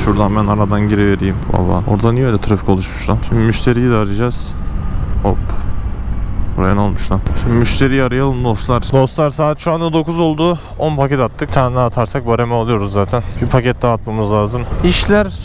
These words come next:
çok mu kötü? Değil. Na-, yani çok kötü derken ya saatte bir atsak tamam diyeceğim de Allah. Saatte iki falan atıyoruz herhalde. Kaç saat olmuş abi?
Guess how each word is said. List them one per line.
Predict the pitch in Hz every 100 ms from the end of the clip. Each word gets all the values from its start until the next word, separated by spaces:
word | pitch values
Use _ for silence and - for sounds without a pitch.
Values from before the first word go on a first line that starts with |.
| -
çok | 214 208
mu | 190
kötü? | 156 156 180
Değil. | 202 147 - 147
Na-, | 170 147
yani | 151 135 135 127 -
çok | 202 -
kötü | 196 -
derken | 208 165 139 113 -
ya | 117 98 117 113 -
saatte | - 143 143 156 160
bir |
atsak | 151 107 - 160 -
tamam | 151 165
diyeceğim | 139 165 185
de | 151
Allah. | 131 135 127 - - - - - - - - - -
Saatte | - 165 156 156 170
iki | 165 -
falan | - 170
atıyoruz | 139 120 110
herhalde. | 107 110
Kaç | 156 147
saat | 120 110
olmuş | 104 98 -
abi? | 104